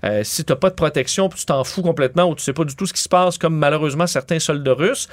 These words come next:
euh, tu peux être empoisonné, euh, aux radiations. Et aussi, c'est qu'ils ont pris un laboratoire. En deux mille quinze, ils ont construit tout près de Tchernobyl un gros laboratoire flambant neuf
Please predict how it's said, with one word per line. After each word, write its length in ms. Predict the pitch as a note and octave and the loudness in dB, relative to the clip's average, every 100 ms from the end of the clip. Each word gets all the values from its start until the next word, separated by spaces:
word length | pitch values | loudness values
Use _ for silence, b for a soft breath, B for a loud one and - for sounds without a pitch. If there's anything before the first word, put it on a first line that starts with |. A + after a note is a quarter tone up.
| B B B B | B B B B
euh, 380 | B2+ C3+ C3+ C3+ C3+ | 4 4 4 0 -4
tu 140 | - | -4
peux 300 | - F#3 E3+ - _ _ - | 2 4 2 -6 _ _ 0
être 320 | C#3 D3+ - | 0 0 -2
empoisonné, 840 | C#3 D3 C3 C3+ C#3 E3 E3 E3 | 0 2 4 4 4 2 2 2
euh, 140 | - B2 | 0 0
aux 80 | C3+ | 2
radiations. 600 | C3+ C3 B2+ B2+ B2 - - | 2 2 4 4 4 0 0
Et 100 | A3+ C#4+ | 0 2
aussi, 340 | F3+ - D#4+ | 2 2 2
c'est 140 | - | 0
qu'ils 300 | E3 D3 C3+ | 0 0 2
ont 160 | A#3 D4+ | 2 0
pris 360 | - D#3+ G3+ F#4+ B B B B - | -4 -2 -2 -6 B B B B 0
un 480 | D3 D#3 D3+ C#3+ C3+ | 2 4 4 4 4
laboratoire. 720 | E3+ C4 B3 D#3+ F3 A3 C#3 | 6 6 4 2 4 4 4
En 400 | D3+ D3 D3 C#3 | 4 4 4 4
deux 140 | D#3 | 4
mille 160 | C#4+ G3 | 2 2
quinze, 360 | G#3 A#3 F3 B2+ | 0 0 -2 0
ils 100 | D3+ | 0
ont 40 | |
construit 340 | D#3+ D#3+ - - | 2 0 0 -8
tout 80 | - | -4
près 120 | - | -2
de 60 | |
Tchernobyl 480 | - F#3+ D3+ F3+ B3 | 0 2 2 0 0
un 200 | - C3+ | 2 2
gros 180 | B2+ A3+ | 4 4
laboratoire 460 | A#3+ F3+ D#3+ G#3 G3+ | 4 4 2 0 0
flambant 340 | F#3 E3+ D#3 | 2 2 2
neuf 300 | C#3 G3 - | 2 2 0